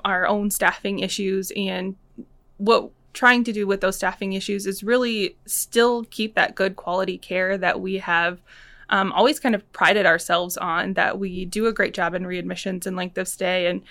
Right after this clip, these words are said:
and providing a good patient experience to, um, all of our patients here within the hospital.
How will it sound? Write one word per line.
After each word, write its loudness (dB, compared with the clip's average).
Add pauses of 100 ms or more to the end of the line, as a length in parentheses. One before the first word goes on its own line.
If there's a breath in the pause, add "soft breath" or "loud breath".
(240 soft breath)
and 2
providing 6
a -2
good 2
patient -2
experience -4
to, -4
um, -6
all 4
of 2
our 2
patients -8
here -2
within -6
the -10
hospital. -4